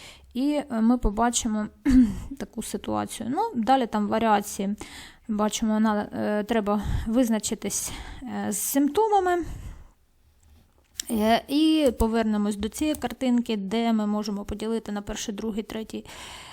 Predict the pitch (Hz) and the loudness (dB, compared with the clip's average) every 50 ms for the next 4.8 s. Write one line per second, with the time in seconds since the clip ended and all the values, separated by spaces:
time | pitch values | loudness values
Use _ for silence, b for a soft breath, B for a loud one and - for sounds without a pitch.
0 | B B - - 214 208 214 214 208 208 208 208 208 - 240 233 214 - - - | B B -10 -8 -6 -4 -4 -2 -2 -2 -4 -4 -4 -2 -2 -2 0 0 -2 0
1 | 190 - - 214 208 208 208 208 - - - 214 220 233 247 254 302 339 359 349 | 0 -2 0 0 0 0 0 -2 -4 -4 -4 -4 -2 -4 -4 -2 -2 0 0 0
2 | 339 339 330 302 302 - - _ - - - - _ 254 240 233 - 285 262 - | 2 2 0 0 -2 -6 -14 _ -20 -20 -20 -8 _ -4 -4 0 0 -2 -2 0
3 | - - - - - - 226 202 - - - 233 214 220 220 220 220 196 - - | -2 -2 -2 -2 0 0 -2 -2 -2 -4 -6 -4 -2 -2 0 0 0 -2 -2 -4
4 | 214 202 208 214 208 - 269 285 330 392 427 415 370 311 277 | -4 -4 -4 -4 -4 -4 -2 0 0 -2 -2 -2 -6 -8 -8